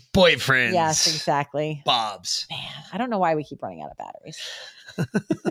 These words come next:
Speaker 2: Oh, yes. Okay, you're right, Sparky Boy. My apologies. Before we do this, there was one other thing that I wanted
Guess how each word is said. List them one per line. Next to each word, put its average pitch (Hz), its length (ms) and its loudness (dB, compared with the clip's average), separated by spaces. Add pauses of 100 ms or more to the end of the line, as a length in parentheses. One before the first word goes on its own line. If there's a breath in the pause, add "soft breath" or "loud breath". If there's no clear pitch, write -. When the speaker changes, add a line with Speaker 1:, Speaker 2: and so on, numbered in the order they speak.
(1000 loud breath)
Speaker 2:
Oh, 311 320 6
yes. 269 320 4
Okay, 254 280 4
you're 220 160 4
right, 240 200 4
Sparky 208 300 0
Boy. 180 220 2
My 180 120 4
apologies. 160 480 0
Before 165 300 -2
we 220 100 2
do 233 140 -2
this, 165 400 0 (480 soft breath)
there 160 120 2
was 160 180 2
one 175 340 0
other 175 300 0
thing 156 260 -2
that 147 100 2
I 139 100 4
wanted 139 440 -2